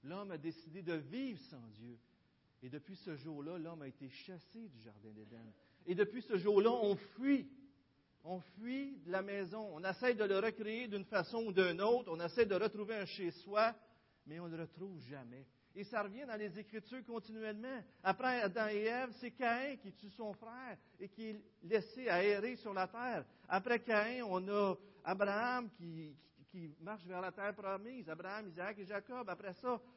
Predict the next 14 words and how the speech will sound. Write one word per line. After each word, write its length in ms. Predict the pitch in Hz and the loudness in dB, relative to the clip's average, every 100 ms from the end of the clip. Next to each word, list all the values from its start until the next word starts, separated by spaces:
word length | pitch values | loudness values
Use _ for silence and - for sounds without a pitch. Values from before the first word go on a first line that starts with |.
| - | -6
on 160 | 180 | -4
a 100 | 202 | -2
Joseph 640 | 185 185 254 220 208 285 233 - _ _ _ _ _ _ | -4 -4 -6 -4 0 -2 -2 -12 _ _ _ _ _ _
qui 140 | 202 208 | -2 -2
est 140 | - | 0
obligé 400 | 233 226 185 240 | 0 0 0 2
de 120 | 214 | 2
partir 840 | 196 - 208 - - 269 269 220 143 | 2 2 0 -2 -6 -4 -2 -2 -4
vers 220 | 151 180 196 | -2 -2 0
l'Égypte 440 | 202 165 285 247 _ _ _ _ _ _ _ _ | -2 -4 -6 -8 _ _ _ _ _ _ _ _
comme 180 | 185 196 | -8 -6
un, 320 | 196 180 165 | -2 0 -2
un 100 | 170 202 | -4 -6
esclave. 760 | 185 - 233 247 262 240 156 | -6 -10 0 2 2 0 -4